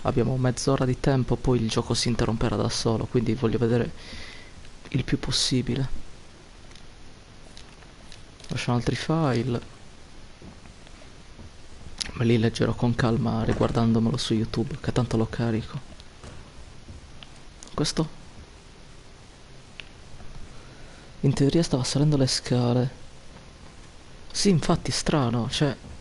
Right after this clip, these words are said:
se non è qui l'ufficio dov'è? Sì, questa è la biblioteca. Ma che razza di... No, voglio almeno affrontare i leakers.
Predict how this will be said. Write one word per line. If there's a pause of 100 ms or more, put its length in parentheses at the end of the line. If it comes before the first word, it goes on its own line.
(280)
se
non
è
qui (140)
l'ufficio
dov'è? (1700)
Sì,
questa
è
la
biblioteca. (800)
Ma
che
razza
di... (2500)
No,
voglio
almeno
affrontare
i
leakers.